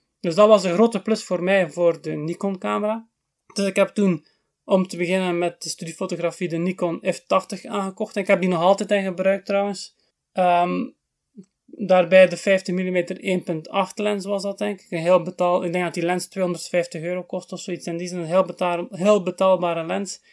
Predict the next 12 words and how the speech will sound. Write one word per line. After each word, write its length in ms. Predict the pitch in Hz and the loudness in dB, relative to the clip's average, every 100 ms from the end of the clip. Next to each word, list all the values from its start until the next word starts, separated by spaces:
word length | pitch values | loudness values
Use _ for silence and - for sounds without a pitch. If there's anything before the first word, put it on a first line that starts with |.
| _ _ | _ _
En 120 | - | -2
die 100 | 185 | -2
kun 120 | 185 185 | 2 2
je 60 | |
de 100 | 175 | 4
dag 160 | 175 170 | 2 0
van 100 | 170 | -6
vandaag 360 | 165 165 165 | -4 -2 -4
nog 120 | 160 151 | -4 -4
altijd 320 | 170 180 - | -4 -6 -8
kopen 300 | 190 180 - | -8 -8 -6
trouwens. 480 | 180 175 175 - | -4 -4 -6 -16